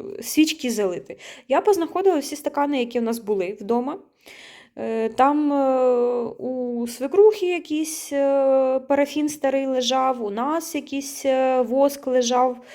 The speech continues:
бджолиний, там іще щось я по-, по-, понишпорила. Залила дванадцять свічок, якраз всім пороздавала. Вдома залишила поки що три, думаю, «Фу, я ж встигну, що ж воно, це зимою буде?» А,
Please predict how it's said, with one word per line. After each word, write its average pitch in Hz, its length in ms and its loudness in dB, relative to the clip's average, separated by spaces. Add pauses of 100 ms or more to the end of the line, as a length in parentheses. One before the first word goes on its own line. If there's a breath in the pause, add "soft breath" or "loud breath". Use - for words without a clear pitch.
(140 loud breath)
бджолиний, 254 800 -2 (300 loud breath)
там 208 240 -4
іще 240 280 0
щось 339 260 0
я 294 80 2
по-, 277 340 2 (240)
по-, 269 280 2 (100)
понишпорила. 311 760 0 (880)
Залила 254 680 4
дванадцять 254 500 -4
свічок, 302 580 -6 (400)
якраз 262 420 -2
всім 247 300 -4
пороздавала. 247 680 2 (500 loud breath)
Вдома 262 340 4
залишила 254 440 2
поки 240 280 -10
що 233 160 -6
три, 302 180 -4
думаю, 240 280 -2
«Фу, - 260 -6
я 220 160 4
ж 196 100 4
встигну, 226 640 2
що 233 200 -6
ж 208 120 -4
воно, 190 240 -4
це 208 180 -4
зимою 277 500 2
буде?» 185 300 -4
А, 247 340 -4